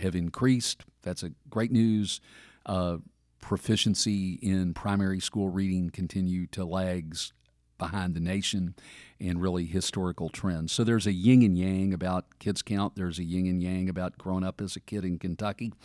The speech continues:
Uh, and we know there are thousands of issues that confront kids and families. I'm, I'm curious going into this session if there are not a dozen, but one or two that you think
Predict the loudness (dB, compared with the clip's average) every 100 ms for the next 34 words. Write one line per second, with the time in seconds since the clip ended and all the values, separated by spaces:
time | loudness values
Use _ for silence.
0 | -18 -18 -18 -20 0 2 4 2 -4 0
1 | 4 6 8 6 4 2 2 2 0 -2
2 | -8 _ -20 -10 -2 2 2 2 0 0
3 | -2 -2 -2 -4 -4 -6 -10 -10 -10 -6
4 | -6 -6 -8 -8 -6 -8 -6 -4 -4 -6
5 | -8 -12 -12 -20 -14 0 0 2 -2 0
6 | 2 2 2 0 2 2 0 -2 -4 -4
7 | -2 -2 0 -4 -4 -12 -20 -20 _ -4
8 | -4 0 0 2 2 2 4 2 -2 _
9 | 2 2 2 2 4 4 0 -4 -6 -10
10 | -4 0 0 0 _ _ _ _ _ _
11 | _ _ -4 2 4 4 2 2 4 2
12 | -2 -2 -2 0 -2